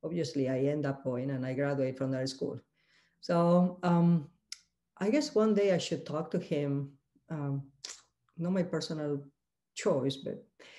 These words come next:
um, and tell him that he was really influential in my decision to study cancer. And I'm very, very actually happy that that's the field that I chose to study.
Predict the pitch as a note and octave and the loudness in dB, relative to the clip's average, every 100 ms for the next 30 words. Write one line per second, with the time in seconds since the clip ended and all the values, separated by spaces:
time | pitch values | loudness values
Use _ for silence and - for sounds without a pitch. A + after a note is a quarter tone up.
0 | - _ - E3 D#3 D3+ D3+ D3 C#3 - | -20 _ 0 2 4 2 2 2 -2 -6
1 | _ _ _ _ _ _ _ _ _ _ | _ _ _ _ _ _ _ _ _ _
2 | _ _ _ _ _ _ _ _ _ - | _ _ _ _ _ _ _ _ _ -20
3 | _ F3 D#3 D3+ G3+ G3+ D3+ D3 D3+ F#3+ | _ -2 2 4 2 2 0 2 0 2
4 | A3 G#3+ F#3 F#3 F3+ F3+ E3+ D#3+ E3+ E3 | 0 2 2 4 4 2 0 0 0 -2
5 | D3 D3+ D3 D3 D3 - D#3 D#3 C#3 C#3 | 0 0 0 0 0 -2 -4 -4 -6 -4
6 | D3 C#3 C#3 D3 C#3+ C#3+ C#3+ D3 C#3+ C#3+ | -2 -2 -2 -4 -4 -6 -6 -6 -4 -4
7 | D3 E3 G#3 G3+ F3 F3 D#3+ E3+ - D3 | 0 2 4 4 4 2 0 -2 -4 -2
8 | C#3+ - B3+ - C#3 C3+ - - D#3+ - | -2 -6 -6 -2 -2 -4 -10 -6 -4 -2
9 | F3 - F3 - E3 D#3 D3+ D3 C#3 D#3 | -4 -2 -2 0 0 0 0 -2 -4 -6
10 | D3 C#3 - D3 - - _ - - _ | -6 -6 -8 -8 -10 -16 _ -20 -20 _
11 | _ C#3+ - D3 B2 B2 - | _ -8 -4 -2 -2 -4 -6